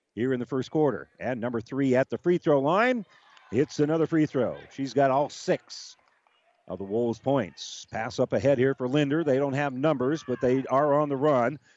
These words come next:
Pates will dribble right side. Kick back out here for Pierce. Pierce could have shot a long transition three. She was in rhythm. Now she gets the ball back. She'll throw right side for Pates. And Pates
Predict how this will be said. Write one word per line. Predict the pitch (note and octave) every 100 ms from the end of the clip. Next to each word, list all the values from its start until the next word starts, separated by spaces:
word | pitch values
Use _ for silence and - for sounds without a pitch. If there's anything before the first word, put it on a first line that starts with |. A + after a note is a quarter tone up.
| _
Pates | B2+ D#3+ - - -
will | A2+
dribble | C#3 C#3+ C3
right | D3+ C#3+
side. | C#3+ A#2+ C3+ D3+
Kick | D#3 -
back | D3 D3
out | D3+ D3+
here | D3
for | A#2
Pierce. | D#3+ E3 C3+ - _ _ _
Pierce | - F3+ -
could | G3+
have | G#3
shot | G3 F3
a | C#3+ B2
long | B2 F3+ F#3 E3
transition | F3 D#3+ D3 D#3 C3+ -
three. | D#3+ C#3
She | A#2 D#3
was | D3
in | B2
rhythm. | C#3+ C#3 A2+ - _ _
Now | G#2+ D3
she | E3 C#3
gets | D3+
the | D3
ball | B2+ B2+
back. | A#2+ C3+
She'll | - F#3
throw | G#3 G3
right | E3+ E3
side | E3+ D#3+
for | C3+
Pates. | A2+ A#2+ A2+ - - _ _ _ _ _ _ _ -
And | F#2 G#2+ A#2+ B2+ A#2+ G#2 _ _
Pates | - D3+ - -